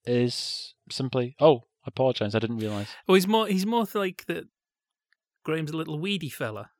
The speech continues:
Speaker 2: That's more his thing. It's not kind of like, "I thought you were playing for the other team." What was that? <laughs> What was that YouTube comment you <laughs> found? Well, let's not embarrass anybody, even, even people who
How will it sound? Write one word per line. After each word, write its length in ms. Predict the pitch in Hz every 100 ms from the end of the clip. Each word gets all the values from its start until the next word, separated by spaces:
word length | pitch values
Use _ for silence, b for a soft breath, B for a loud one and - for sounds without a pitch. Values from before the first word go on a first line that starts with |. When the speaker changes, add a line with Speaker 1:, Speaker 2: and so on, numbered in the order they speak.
| _ -
Speaker 2:
That's 220 | 170 -
more 200 | 139 135
his 400 | 139 127 117 -
thing. 280 | - 117 123
It's 180 | 127
not 160 | 151 147
kind 180 | 143 127
of 80 | 123
like, 300 | 120 117 - _ _ _ -
"I 60 |
thought 260 | 143 - 139
you 120 | 139
were 80 | 135 -
playing 280 | - 131 127
for 140 | 123 127
the 120 | 123
other 160 | 123
team." 380 | 123 - 127 120
What 160 | 135 170
was 140 | 175
that? 80 | -
<laughs> 1200 | 855 831 831 762 831 1077 1077 _ _ _ 277 262 -
What 100 | 202
was 200 | - -
that 120 | 233
YouTube 480 | 202 220 - 190 165
comment 380 | - 156 185 -
you 80 | -
<laughs> 360 | - - - -
found? 460 | - - - - - _ _ _ _
Well, 140 | 202 208
let's 200 | 220 -
not 200 | 180 - -
embarrass 680 | 170 156 139 131 131 - - - _ -
anybody, 460 | 135 131 127 123 120
even, 280 | 127 131 -
even 240 | 160 185 175
people 420 | 165 156 151 143
who 300 | 143 135